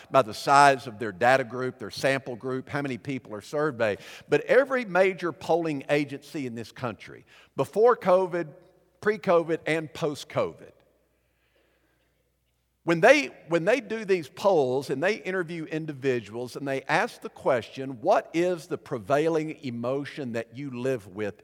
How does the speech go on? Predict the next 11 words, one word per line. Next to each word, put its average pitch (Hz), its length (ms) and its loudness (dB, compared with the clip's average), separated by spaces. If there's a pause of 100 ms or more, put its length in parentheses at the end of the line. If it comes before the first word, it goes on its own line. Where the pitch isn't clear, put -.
every 104 360 -6
day?" 92 500 -6 (1900)
Overwhelmingly, 156 1300 0 (1080)
the 135 80 -14
response 139 720 -4 (1040)
is 135 100 -18
fear. 185 380 -12 (4000)
Fears 143 240 -4
that 131 120 0
are 120 120 -6
unknown 139 580 -6